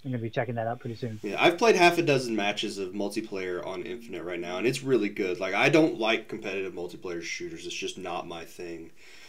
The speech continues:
Speaker 2: Um, but the day it came out, I downloaded it. I was playing around with Ethan and Cole, um, from the podcast and,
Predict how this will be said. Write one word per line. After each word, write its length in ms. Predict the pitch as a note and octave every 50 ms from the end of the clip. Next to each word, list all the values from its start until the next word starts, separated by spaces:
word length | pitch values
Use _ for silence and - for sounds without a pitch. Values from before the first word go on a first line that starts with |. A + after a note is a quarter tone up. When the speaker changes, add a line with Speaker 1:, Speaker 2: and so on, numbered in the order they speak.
| - - - -
Speaker 2:
Um, 540 | - G2 F#2 F2 F2 E2+ E2+ E2 E2 E2+ - - - - - - - - - - - -
but 380 | - B2+ A#2+ A#2 - - - - - -
the 160 | A#2+ B2 A#2+
day 240 | G#2 C3+ D#3 D#3+ D3+
it 60 | -
came 260 | - C#3+ B2+ A2+ A2
out, 260 | G#2+ G#2+ G#2 G#2 G2+
I 120 | - G#2+ G2+
downloaded 600 | - G#2+ G2+ G#2 G#2 G#2 G2+ G2+ G2 F#2+ F#2 F#2
it. 80 | F#2+ F#2+
I 60 | F#2
was 100 | F2+ -
playing 280 | - - G#2 G2 F#2+
around 280 | F#2+ F#2+ F#2+ F#2+ F#2+ F2+
with 140 | F2+ F2 -
Ethan 300 | F#2+ F#2+ - - F#2 F2
and 100 | F2 E2+
Cole, 460 | - - G#2 F#2 F2+ F2+ F2+ F2 F2 - - -
um, 280 | F#2 F2 E2+ E2 D#2 C#2+
from 200 | - - G#2 F#2+
the 60 | F2+
podcast 640 | F2 - F#2 F2+ F2 F2 - F2 E2 E2+ E2+ - - F2
and, 220 | E2+ E2+ - -